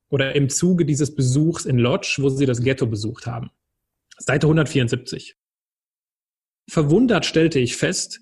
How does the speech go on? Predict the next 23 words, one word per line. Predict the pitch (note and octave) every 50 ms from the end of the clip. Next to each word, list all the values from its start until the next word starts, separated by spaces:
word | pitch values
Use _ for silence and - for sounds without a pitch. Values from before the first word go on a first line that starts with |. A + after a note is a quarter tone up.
| _ _ _ _
wie | - C3+ C#3+
normal | C#3 C#3 C3 C3 B2+ B2+ D#3+ F#3+ F#3
das | F3 C#3+ C3+
Leben | C3+ C3 C3+ C#3 C3+ D#3 E3+ F3+ F3
rings | C#3 B2+ D3+ F3+ G#3+ G3 -
um | - E3+ D#3
das | D3+ C3+
erbärmliche | D3+ C3+ C3 A#2+ B2+ C3 C#3+ D#3+ D#3+ D3+ C#3 - C3
Ghetto | B2 C#3 C3+ - C#3+
verlief, | B2+ - C3 B2 B2 B2+ A2+ A2 - - - - _ _ - - _
in | - B2
dem | C3 C3+ C3+
Hunderte | C3 F3+ G3 F#3+ E3+ - E3 D3
von | - - B2+ A#2
Frauen, | - - C3 C3+ C#3+ D#3+ F3 F3 F3 E3
Kindern | E3 - E3 E3+ F3+ F3 E3+ D#3 D3
und | B2+ B2 A#2+
Männern | B2 C#3+ D#3+ E3 D3+ D3+ C#3+
an | C#3 C3 B2+ B2 G#2
Hunger | A#2 D#3 F3 E3+ D#3 C#3
und | C3+ B2
Krankheiten | A#2 - - C#3+ D3+ C#3+ C#3+ C3+ C3 B2 B2+
starben. | A#2+ - - A#2 A2+ A2+ B2+ - -